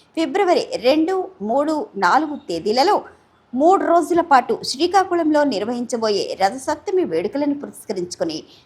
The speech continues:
శ్రీకాకుళం నగరంలోని డచ్ భవనం వద్ద ప్రాంగణంలో హెలికాప్టర్ ద్వారా విహరించే అవకాశాన్ని ప్రభుత్వ యంత్రాంగం ఏర్పాటు చేసింది. ప్రతి ట్రిప్పుకు విహరించే కాలం ఎనిమిది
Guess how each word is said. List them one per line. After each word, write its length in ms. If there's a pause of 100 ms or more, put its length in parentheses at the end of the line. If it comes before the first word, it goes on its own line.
(120)
శ్రీకాకుళం 580 (120)
నగరంలోని 500 (140)
డచ్ 260 (120)
భవనం 360
వద్ద 160 (300)
ప్రాంగణంలో 600 (380)
హెలికాప్టర్ 720
ద్వారా 280 (120)
విహరించే 540 (180)
అవకాశాన్ని 580 (340)
ప్రభుత్వ 400 (120)
యంత్రాంగం 480 (200)
ఏర్పాటు 360
చేసింది. 380 (340)
ప్రతి 300 (120)
ట్రిప్పుకు 400 (160)
విహరించే 500 (140)
కాలం 260 (340)
ఎనిమిది 320